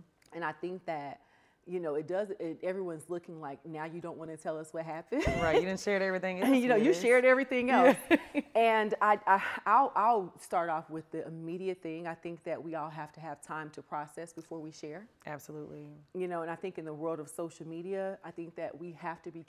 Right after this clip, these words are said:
Speaker 1: careful with how we share
Speaker 2: Mm-hmm.
Speaker 1: because there's more people involved than just the two people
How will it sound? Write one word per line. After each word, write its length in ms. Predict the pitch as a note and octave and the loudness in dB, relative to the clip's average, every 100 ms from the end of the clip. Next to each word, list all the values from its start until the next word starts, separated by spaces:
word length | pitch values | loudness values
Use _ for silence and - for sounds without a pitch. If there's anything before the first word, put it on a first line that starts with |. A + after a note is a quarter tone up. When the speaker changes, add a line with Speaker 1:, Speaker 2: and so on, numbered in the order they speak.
| - | -10
Speaker 1:
careful 400 | G3 G#3 E3 D3+ D3 | -8 -8 -10 -14 -12
with 240 | D#3 D3 _ | -12 -12 _
how 240 | - F3+ G3+ | -10 -6 -6
we 180 | F3 | -8
share 380 | E3 - C3+ - F3 | -14 -16 -16 -16 -16
Speaker 2:
Mm-hmm. 80 | E3 | -14
Speaker 1:
because 200 | D#3+ F#3+ | -10 -10
there's 240 | F3+ E3 D#3 | -8 -10 -10
more 200 | E3 D#3 | -12 -12
people 300 | F3 E3+ D#3+ | -16 -16 -14
involved 500 | D3+ D3 D3 D#3 D#3 | -12 -8 -6 -8 -10
than 120 | D#3 | -14
just 320 | D#3 D3+ - | -12 -14 -16
the 100 | C#3 | -18
two 220 | - G3 | -14 -14
people 460 | F#3 F3 E3+ D3+ | -14 -16 -14 -12